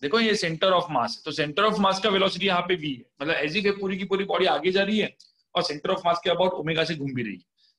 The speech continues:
तो यहाँ पे इसका जो kinetic energy आएगा वो half एम वी स्क्वायर आएगा, plus क्या आएगा? Half I center of mass into omega square।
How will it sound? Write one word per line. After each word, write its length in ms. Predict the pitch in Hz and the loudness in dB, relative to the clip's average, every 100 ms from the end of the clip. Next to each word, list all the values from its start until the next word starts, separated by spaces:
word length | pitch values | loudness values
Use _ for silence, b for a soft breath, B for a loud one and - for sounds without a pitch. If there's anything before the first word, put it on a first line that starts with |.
| - | -6
तो 60 | - | 0
यहाँ 360 | 151 131 165 190 | 0 2 0 2
पे 160 | 180 175 | 2 0
इसका 240 | 180 156 185 | 0 -2 -2
जो 80 | 165 | 0
kinetic 400 | 147 151 180 190 | 0 0 0 2
energy 240 | 185 165 | 2 2
आएगा 280 | 170 156 165 | 2 4 2
वो 140 | 170 160 | 2 0
half 320 | 143 185 190 | 2 0 0
एम 140 | 180 | -2
वी 180 | 180 185 | -2 -2
स्क्वायर 320 | - 180 180 | -2 2 4
आएगा, 280 | 160 143 160 208 _ _ _ | 4 4 2 0 _ _ _
plus 180 | - 175 | 0 0
क्या 160 | - 185 | 2 2
आएगा? 200 | 156 135 120 | 4 2 2
Half 320 | 147 190 - 147 | 2 0 -2 -2
I 140 | 156 226 | 0 2
center 380 | 220 202 190 202 | 2 2 2 2
of 220 | 196 180 175 | 2 0 0
mass 380 | 156 151 180 - | 2 2 0 -4
into 280 | 156 151 202 | -6 -2 0
omega 380 | 170 160 151 151 | 2 2 2 0
square। 320 | - - 98 | -2 -10 -12